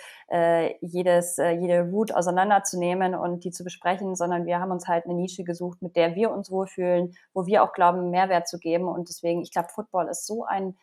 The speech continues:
riesiges Becken, was man da draus auch fischen kann, was, womit man sich eben halt selber wohlfühlt. Und lasst euch da auch nicht irgendwie in die Ecke drängen oder, ähm,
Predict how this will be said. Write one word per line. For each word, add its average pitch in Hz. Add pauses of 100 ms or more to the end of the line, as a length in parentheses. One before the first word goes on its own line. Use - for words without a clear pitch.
(220)
riesiges 220 (320)
Becken, 220
was 196
man 196
da 196
draus 190
auch -
fischen 262
kann, 190
was, 185
womit 196
man 202
sich 214
eben 202
halt 180
selber 190
wohlfühlt. 190 (360)
Und 196
lasst 190
euch 196
da -
auch 208
nicht 202
irgendwie 202
in 190
die 185
Ecke -
drängen 190
oder, 180
ähm, 180